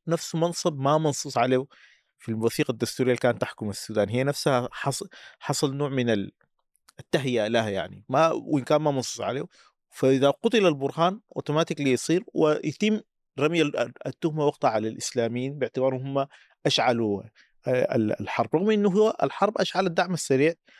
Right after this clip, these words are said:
لأنه عمل تحركات عسكرية قبل ال-، الطلقة الأولى بثلاثة أيام في حول مروي في شمال السودان والقاعدة الجوية وغيره.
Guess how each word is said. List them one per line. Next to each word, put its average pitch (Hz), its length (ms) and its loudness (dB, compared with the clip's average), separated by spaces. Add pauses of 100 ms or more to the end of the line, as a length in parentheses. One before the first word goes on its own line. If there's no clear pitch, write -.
(140)
لأنه 139 180 2
عمل 196 240 4
تحركات 175 640 0
عسكرية 147 560 2
قبل 196 380 2
ال-، 143 260 0 (500)
الطلقة - 380 2
الأولى 151 280 0
بثلاثة 143 440 2
أيام 139 280 2
في 135 180 -2
حول 120 460 0
مروي 131 460 2
في 120 140 -6
شمال 117 320 0
السودان 117 420 2
والقاعدة 117 360 2
الجوية 117 260 0
وغيره. 95 300 0